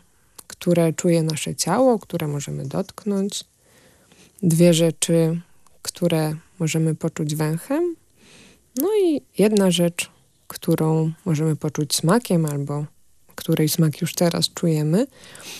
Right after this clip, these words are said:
I myślę sobie, że to jest bardzo proste, a zarówno genialne ćwiczenie do tego, żeby się trochę bardziej ukorzeniać w rzeczywistości. I fantastycznie to zrobić na przykład, kiedy idziemy przez park, idziemy na plażę. No, my tutaj w Gdańsku mamy tą wspaniałą możliwość, że możemy chodzić często na plażę.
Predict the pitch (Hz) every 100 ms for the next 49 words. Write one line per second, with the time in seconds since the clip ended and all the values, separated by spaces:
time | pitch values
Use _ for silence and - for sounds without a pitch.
0 | - - 185 202 240 247 233 226 202 185
1 | 202 185 180 180 170 - - 180 175 -
2 | - 427 403 - 190 190 196 233 233 233
3 | 226 226 - - _ 175 262 320 320 240
4 | 190 180 - 175 202 180 185 277 339 -
5 | - - 180 254 254 233 226 226 - 226
6 | 233 214 208 220 214 220 196 208 196 208
7 | 202 185 180 185 - 185 185 - 185 180
8 | - - 233 370 - - - - _ -
9 | 196 233 240 240 254 - 254 247 226 240
10 | 233 - 240 233 262 247 247 240 254 233
11 | 262 226 254 254 - 254 - 185 160 160
12 | 160 - 208 247 254 254 254 160 143 151
13 | 151 147 160 165 170 156 160 151 156 160
14 | 170 - 170 160 160 160 160 - - 165
15 | 156 156 - 175 165 160 160 170 160 147
16 | 143 160 165 165 160 160 151 151 160 147
17 | 151 165 151 - 156 156 - 151 139 143